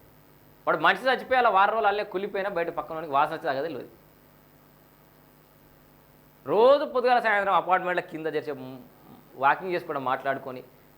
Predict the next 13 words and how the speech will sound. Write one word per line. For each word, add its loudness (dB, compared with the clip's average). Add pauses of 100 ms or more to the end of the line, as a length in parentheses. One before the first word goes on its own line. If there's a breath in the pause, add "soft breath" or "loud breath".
(120)
ఇరుగు -2
పొరుగు -4
మాట్లాడుకొని, -6 (1400)
ఈ -8
బాధ్యతలు 4
షేర్ -4
చేసుకుంటేనేమో -8 (180)
కొంత 2 (640)
స్ట్రెస్ -6
రిలీఫ్ -4
అవుతుంది. -10 (1500)
అన్నీ -4
కట్టేసినట్టు -2